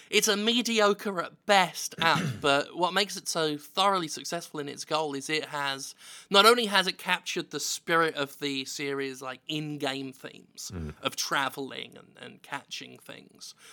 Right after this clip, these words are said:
Speaker 1: and sort of s-, seeing things on,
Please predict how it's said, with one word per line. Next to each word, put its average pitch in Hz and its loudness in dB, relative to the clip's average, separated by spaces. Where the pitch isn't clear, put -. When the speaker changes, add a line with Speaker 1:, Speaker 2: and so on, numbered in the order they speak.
Speaker 1:
and 123 -12
sort 131 -4
of 120 -6
s-, - -14
seeing 175 4
things 139 -6
on, 139 -6